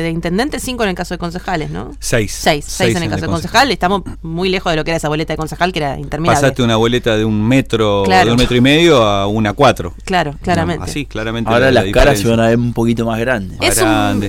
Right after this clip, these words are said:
Speaker 1: un, es, es un poco un escenario, no quiero decir incierto, porque la verdad es que hay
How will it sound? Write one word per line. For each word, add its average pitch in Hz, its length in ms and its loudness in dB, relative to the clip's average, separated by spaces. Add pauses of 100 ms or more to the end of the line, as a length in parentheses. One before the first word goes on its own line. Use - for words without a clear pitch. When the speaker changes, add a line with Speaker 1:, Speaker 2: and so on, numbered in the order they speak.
Speaker 1:
un, - 140 -12
es, - 160 -10
es - 200 -4
un 349 100 -2
poco 277 160 -4
un 233 280 -2
escenario, 202 600 -2 (140)
no 214 100 0
quiero 254 160 0
decir 208 200 -4
incierto, 208 560 0
porque 156 300 -6
la 143 120 -4
verdad 160 220 -2
es 175 40 -4
que 165 400 -6
hay 160 240 -6